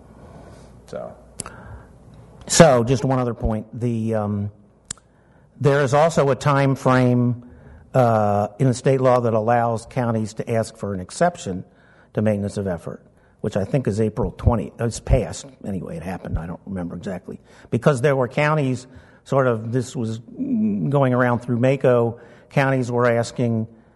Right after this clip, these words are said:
Speaker 2: so they asked other counties, they were asking around, are there any counties that are, in light of covid, going to ask for a waiver
Speaker 1: Right.
Speaker 2: to go below maintenance of effort? And there were none that were going below, but from what I saw,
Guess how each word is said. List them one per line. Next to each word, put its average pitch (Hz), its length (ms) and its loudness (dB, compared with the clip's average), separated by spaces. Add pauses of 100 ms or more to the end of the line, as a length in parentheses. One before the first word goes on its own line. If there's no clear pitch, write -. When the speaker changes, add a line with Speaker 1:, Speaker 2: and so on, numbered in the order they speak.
(180)
Speaker 2:
so 139 180 2
they 143 180 2
asked 147 220 0
other 156 180 2
counties, 104 480 -2
they 120 140 0
were 123 160 2
asking 127 320 0
around, 123 340 0 (200)
are 120 140 2
there 117 140 2
any 147 180 0
counties 135 540 -2 (460)
that 127 160 4
are, 117 260 2
in 120 200 -2
light 135 280 0
of 110 300 -2 (140)
covid, 110 520 -2 (340)
going 127 220 2
to 123 120 0
ask 120 200 -4
for 107 140 -6
a 101 60 -4
waiver 98 520 -4 (160)
Speaker 1:
Right. 85 140 -20
Speaker 2:
to 120 60 -4
go 113 200 0
below 110 340 0
maintenance 95 380 -6
of 98 100 -6
effort? 82 380 -8
And 113 340 -2 (560)
there 127 160 4
were 113 160 0
none 113 480 0 (680)
that 98 120 -6
were 117 120 -2
going 110 300 0
below, 117 520 2
but 104 420 0 (760)
from 113 180 -4
what 135 160 2
I 170 160 0
saw, 117 560 2